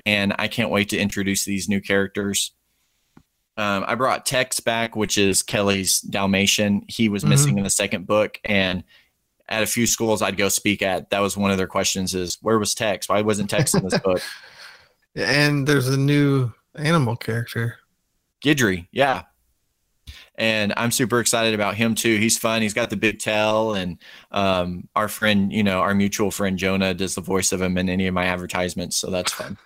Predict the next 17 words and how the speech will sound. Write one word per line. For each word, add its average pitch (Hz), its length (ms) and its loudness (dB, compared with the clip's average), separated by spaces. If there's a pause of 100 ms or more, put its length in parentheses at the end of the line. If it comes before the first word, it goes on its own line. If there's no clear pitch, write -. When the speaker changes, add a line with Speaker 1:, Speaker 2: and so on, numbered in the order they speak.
(100)
Speaker 2:
<laughs> - 180 -12
Jonah 127 560 0
Thibodeau. 123 500 0 (340)
Speaker 1:
Yep, 104 240 -6
yep. 143 300 0 (460)
Speaker 2:
Yeah. 123 360 0
So 135 200 -2
Jonah, 160 340 0 (500)
<laughs> 202 600 0
so, - 140 0 (1400)
so, 143 380 2
uh, 135 640 0
we, 147 160 2 (220)
Jonah 139 380 2
Thibodeau, 131 800 2
um, 123 480 0 (300)
which 139 340 0